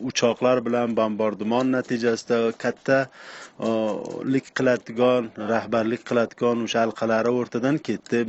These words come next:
Menimcha, hozir unda bir sezilarday quvvatga ega emas Afg'onistonda Doish yo Taliban. Hammasi u tomonga o'tar niyati ham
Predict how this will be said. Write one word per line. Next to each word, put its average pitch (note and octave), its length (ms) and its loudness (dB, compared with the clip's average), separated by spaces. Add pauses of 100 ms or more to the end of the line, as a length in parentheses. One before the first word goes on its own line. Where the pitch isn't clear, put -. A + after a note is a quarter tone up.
(100)
Menimcha, D3 420 2
hozir C#3 240 0 (460)
unda E3+ 180 4
bir D3+ 80 -2
sezilarday D3+ 880 4 (140)
quvvatga C#3+ 640 4 (320)
ega C3 300 2
emas B2 340 -2
Afg'onistonda G2+ 800 -4
Doish G2 560 -2
yo A2+ 160 2 (120)
Taliban. A#2 520 2 (580)
Hammasi B2 540 0 (160)
u C3 220 0
tomonga B2 500 2 (260)
o'tar B2+ 380 2
niyati A#2+ 560 0
ham B2+ 140 0